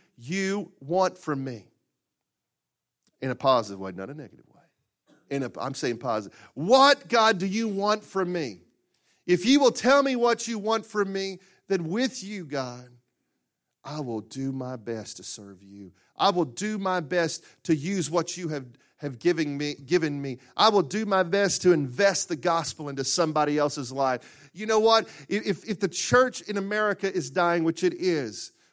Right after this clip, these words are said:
we see thousands of churches, six to, six to ten thousand churches are closing in the United States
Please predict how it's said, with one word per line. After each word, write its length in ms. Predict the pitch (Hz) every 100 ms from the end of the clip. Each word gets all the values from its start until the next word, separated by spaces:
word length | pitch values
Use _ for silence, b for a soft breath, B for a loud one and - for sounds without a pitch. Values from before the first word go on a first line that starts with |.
| _
we 100 | 139
see 220 | 139 147
thousands 680 | 139 165 156 165 143 135 117
of 160 | 120 120
churches, 460 | 147 135 127 113
six 200 | 160 160
to, 100 | 151 139
six 500 | - - 214 208 -
to 100 | 139
ten 420 | - 175 175 170 - -
thousand 640 | 151 165 165 151 131 113 b b b b _
churches 500 | - 165 165 156 135
are 120 | 123 123
closing 500 | - 147 151 147 139
in 80 |
the 60 | 120
United 360 | 120 131 139 135
States 480 | - 139 127 123